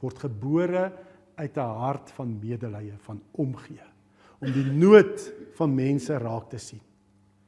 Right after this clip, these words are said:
Ek meen, dit het Jesus beweeg om aarde toe te kom, om mens te word, nê, oor die nood van ons mense.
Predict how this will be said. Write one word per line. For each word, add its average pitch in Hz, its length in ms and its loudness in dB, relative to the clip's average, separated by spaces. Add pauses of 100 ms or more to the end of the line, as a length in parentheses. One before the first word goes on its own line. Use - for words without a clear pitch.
(340)
Ek - 140 -8
meen, 220 140 2
dit 185 120 4
het 240 240 4 (200)
Jesus 185 440 2
beweeg 160 720 0 (1000)
om 190 180 2
aarde 220 400 6
toe 208 100 -4
te 190 100 0
kom, 156 200 4
om 160 160 8
mens 220 340 6
te 185 160 6
word, 110 320 -6
nê, 131 280 -4 (460)
oor 208 60 8
die 196 140 6
nood 185 320 8
van 220 120 -2
ons 180 160 0
mense. 196 420 -2